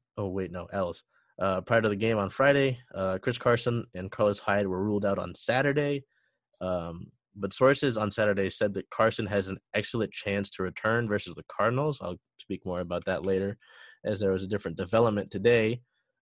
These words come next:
on Monday. Um, and Quinton Dunbar is said to re-, continue to rehab his knee, and he's going to be a bit before he's back. So that's not exactly a telling sign, but Coach Carroll did say that he would not be placed on I R.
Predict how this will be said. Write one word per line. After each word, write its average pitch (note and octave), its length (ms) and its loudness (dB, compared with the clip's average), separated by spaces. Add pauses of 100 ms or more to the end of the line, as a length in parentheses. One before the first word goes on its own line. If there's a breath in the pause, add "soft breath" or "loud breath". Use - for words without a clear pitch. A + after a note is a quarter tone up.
on F2+ 160 -6
Monday. A#2 460 0 (260)
Um, F#2+ 460 -2
and G2+ 120 -6
Quinton B2+ 240 0
Dunbar A2 640 4
is F#2 260 -4
said G#2+ 220 0
to G2 200 -4
re-, F#2+ 120 -6 (220)
continue A#2+ 300 -4
to G2 220 -6
rehab A2 600 0
his F2+ 180 -6
knee, G2 640 -6 (500)
and G2 100 -6
he's G2 120 -4
going G#2+ 220 -4
to G2+ 80 -6
be G#2 180 0
a F#2 60 0
bit G#2+ 240 0
before G#2 260 -2
he's G2 320 -6
back. - 380 -8 (320)
So - 200 -12
that's F#2+ 400 -2
not F#2+ 160 -2
exactly F#2+ 400 -2
a F2+ 40 -4
telling F2+ 280 -6
sign, G2+ 280 -2
but G2 160 -2
Coach G#2 200 -4
Carroll G2 200 0
did F#2+ 180 -4
say G2+ 120 -4
that F#2 120 -6
he G#2 100 -4
would G2+ 160 -2
not G2 220 -4
be G2 220 -6
placed G2+ 260 -4
on F2+ 180 -6
I F2+ 120 -6
R. A#2 340 -2